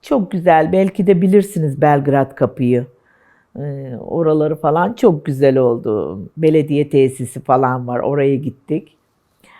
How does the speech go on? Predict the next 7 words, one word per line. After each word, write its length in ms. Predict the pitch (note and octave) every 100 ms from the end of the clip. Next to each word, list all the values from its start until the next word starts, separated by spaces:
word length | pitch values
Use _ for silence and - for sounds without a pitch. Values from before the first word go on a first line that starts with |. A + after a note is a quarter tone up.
| _ _ _ _
Parkı 460 | G3 F#3+ F3+ F#3 E3
var. 400 | C3+ D3 E3 - _ _ _ _ _ _ _ _ _ _ _ _ _ _ -
Oralara 460 | G3 F3 D#3+ D3
gittik. 680 | C#3 B2+ - B2 - _ _ _ _ _ _ _
Yani 200 | C4+ C#4+
güzel 340 | B3+ - E4 C#4
yerler. 640 | G#3 D#3 C#3 C#3+ D3+ -